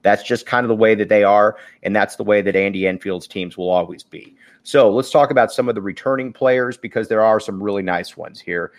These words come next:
And that first player that you gotta really keep an eye on right there is Drew Peterson. Peterson declared for the draft, then came back. He's one of the, he, he's another player, along with Jaime Jaquez, Azuolas Tubelis, Will Richardson, et cetera, et cetera,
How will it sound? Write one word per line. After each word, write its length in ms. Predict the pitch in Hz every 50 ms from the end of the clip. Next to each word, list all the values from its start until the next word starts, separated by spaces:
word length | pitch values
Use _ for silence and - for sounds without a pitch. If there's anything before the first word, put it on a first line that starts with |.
| - _ _ _ -
And 160 | 107 110 120
that 220 | 127 123 - -
first 280 | - 139 139 135 - _
player 260 | - 135 131 131 127
that 160 | 117 101 -
you 60 | 104
gotta 200 | 98 113 113 107
really 300 | 104 104 113 120 120 120
keep 280 | 110 - - 123 120 -
an 80 | 113 110
eye 260 | 104 104 107 104 98
on 300 | 92 92 92 90 92 90
right 240 | 92 92 87 85 -
there 280 | 95 92 90 87 - - - _ _
is 160 | - 95 85
Drew 240 | - - 117 113 107
Peterson. 560 | - - 101 92 85 85 82 - - - - - _ _ _ _ _ _ _ _ _ _
Peterson 680 | - 151 165 160 165 160 - - 160 143 131 120 113 110
declared 500 | 113 - - - 170 175 170 165 160 165
for 80 | 160
the 60 | 143 139
draft, 480 | 120 127 131 131 131 127 123 - -
then 120 | - 127 123
came 260 | - - 131 120 104
back. 300 | 107 104 104 104 - -
He's 200 | - 156 147 131
one 160 | 139 151 143
of 60 | 135
the, 140 | 117 107 110 -
he, 320 | - - 165 190 170 - - -
he's 220 | 123 147 175 135
another 280 | 151 139 127 120 117 110
player, 480 | - - 123 120 117 117 117 113 - - _ _ _
along 480 | - 107 113 127 135 135 135 135 120 117
with 420 | 107 117 117 117 117 117 113 104 -
Jaime 320 | - 117 123 123 123 120
Jaquez, 560 | 110 101 107 107 107 - - 113 107 104 92
Azuolas 440 | 104 92 - 101 101 104 107 98 -
Tubelis, 540 | - 101 87 80 92 90 92 95 90 - -
Will 140 | - 95 95
Richardson, 720 | 92 92 90 - 98 90 - - - 98 92 92 92 85
et 100 | 87 -
cetera, 380 | - - 104 95 90 90 90 87
et 100 | 90 -
cetera, 420 | - 113 110 104 101 101 101 98